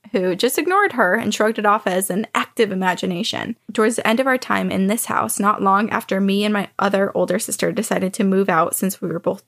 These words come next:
done with high school at this point, our family moved out of the house a few years later. My older sister and I refused to ever stay there.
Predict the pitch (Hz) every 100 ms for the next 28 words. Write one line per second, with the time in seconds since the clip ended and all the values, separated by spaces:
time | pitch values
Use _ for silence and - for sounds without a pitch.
0 | - 175 185 196 214 196 - - - 190
1 | - 170 180 - _ - 214 247 285 269
2 | 247 - 202 208 226 208 185 196 - 180
3 | 180 - - - - 226 - _ _ -
4 | - 208 240 233 233 - 202 196 190 185
5 | 196 - 190 202 - - 190 214 226 -
6 | 185 190 185 190